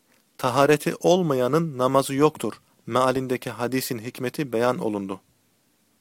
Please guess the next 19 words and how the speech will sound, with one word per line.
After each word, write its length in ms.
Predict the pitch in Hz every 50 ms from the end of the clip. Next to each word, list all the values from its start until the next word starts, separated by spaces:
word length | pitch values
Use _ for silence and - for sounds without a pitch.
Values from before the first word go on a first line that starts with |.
| _ _ _ _ _ _ _ _ _ _ _ _ _ _ _ _ _ _ _ _ -
B. 280 | 110 110 110 101 95 - _ _ _ _ _ - - - _ -
Bedeni 500 | 110 110 117 120 120 131 139 165 190 196
temizliğin 720 | - - 151 135 131 127 120 117 - 127 127 120 113 113
ikincisi, 680 | - - - - - 117 110 110 107 - - 156 175 180 _ _ _ _ _ _ _ _ -
yani 480 | 113 110 123 139 151 160 160 175 196 185 _ _ _ _ _ -
abdestsizlikten 1040 | 120 123 127 127 123 135 135 - - - 143 135 131 139 139 - _ - 156 151 135
temizlik, 640 | 113 - - 127 120 120 113 110 147 170 180 - - _ _ _ _ _ _ _ _ - 117
gerek 280 | 120 127 139 160 170 - _
gusülde 580 | - 131 - - 127 120 110 107 123 139 160 170 _ _ -
ve 80 | 117 120
gerekse 480 | 113 120 127 143 156 156 - - 135 123
herhangi 500 | 127 127 120 123 143 156 151 139 139 131
arızada 680 | 127 120 117 117 117 107 110 107 107 110 139 156 175 - _ - - - _ _ _
suyu 420 | - - - 135 135 165 170 151 127
necis 340 | 127 127 147 180 175 -
mahallin 480 | 151 135 127 117 135 127 123 127 123 -
üzerinden 580 | - - 117 110 123 120 117 117 113 117 113 113
akıtıp 500 | - 120 113 - 143 - 160 156 - -
temizlenmektir. 840 | - 135 123 120 113 110 113 110 110 113 127 127 - - 120 - -